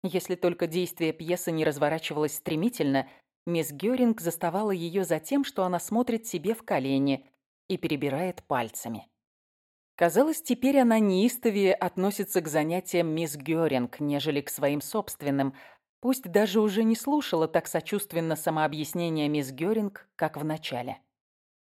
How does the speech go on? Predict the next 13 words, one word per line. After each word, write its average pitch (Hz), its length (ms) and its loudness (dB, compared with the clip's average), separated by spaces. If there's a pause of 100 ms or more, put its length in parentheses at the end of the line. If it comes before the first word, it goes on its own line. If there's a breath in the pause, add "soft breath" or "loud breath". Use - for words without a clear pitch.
(160)
В - 60 -16
среду 269 400 2
днем 185 400 2
мисс 156 180 0
Гэмилон 156 520 2
и - 20 4
мисс 147 240 2
Геринг 240 420 2 (320 soft breath)
сидели 190 400 -2
под 180 240 0
деревьями 165 560 0
перед 151 320 -4
домом. 117 400 -4